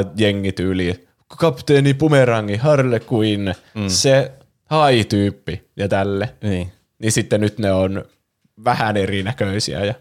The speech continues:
Speaker 2: Mm.
Speaker 1: mutta samat luonteet ja kaikki.
Speaker 2: Se oli jotenkin häiritsevää.
Speaker 1: Ja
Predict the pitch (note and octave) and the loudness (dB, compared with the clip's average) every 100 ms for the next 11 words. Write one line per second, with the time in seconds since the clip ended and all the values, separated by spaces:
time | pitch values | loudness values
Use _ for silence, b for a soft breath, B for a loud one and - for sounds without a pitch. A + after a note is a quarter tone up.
0 | - G2 E2+ A2 A#2 G#2+ G2+ A2 G#2 G#2 | -8 -6 -4 -2 -2 0 -2 -2 -4 -2
1 | G#2+ G#2 G2+ G#2+ G#2+ - - _ G2+ F2 | -2 -4 -4 -4 -6 -8 -20 _ -8 -6
2 | E2 E2+ G2 F2 - E2+ E2 - F2 F2 | -6 -10 -12 -16 -8 -6 -6 -8 -8 -8
3 | - _ _ _ _ _ _ _ _ _ | -10 _ _ _ _ _ _ _ _ _
4 | A2 A2 | 0 0